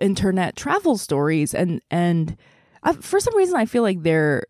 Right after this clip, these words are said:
some of them are, like, afraid to put their,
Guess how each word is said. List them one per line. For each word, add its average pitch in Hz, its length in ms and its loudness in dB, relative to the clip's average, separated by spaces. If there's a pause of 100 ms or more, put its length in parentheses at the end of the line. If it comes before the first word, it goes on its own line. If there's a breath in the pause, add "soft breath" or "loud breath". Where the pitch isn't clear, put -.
(420)
some 196 220 0
of 170 80 4
them 160 180 0
are, 151 160 0
like, 143 180 -4
afraid 165 540 0
to - 80 -10
put - 140 -4
their, 160 140 0